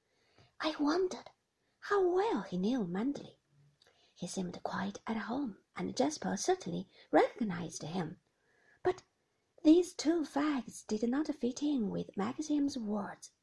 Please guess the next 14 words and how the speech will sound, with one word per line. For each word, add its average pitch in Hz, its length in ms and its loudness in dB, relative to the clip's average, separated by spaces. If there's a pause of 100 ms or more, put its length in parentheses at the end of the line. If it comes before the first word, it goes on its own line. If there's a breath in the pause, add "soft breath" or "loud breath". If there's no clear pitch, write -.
(140)
to - 120 -12
Missus 202 400 -8 (160)
Danvers, - 560 -10 (1160)
and 277 120 4
I 277 160 4
could - 280 -4
not 226 240 0
connect 214 380 -2
him 190 380 -2
with 190 180 -4
my 202 200 0 (120)
idea 196 560 0
of - 120 -6 (340)
Rebecca. - 400 -10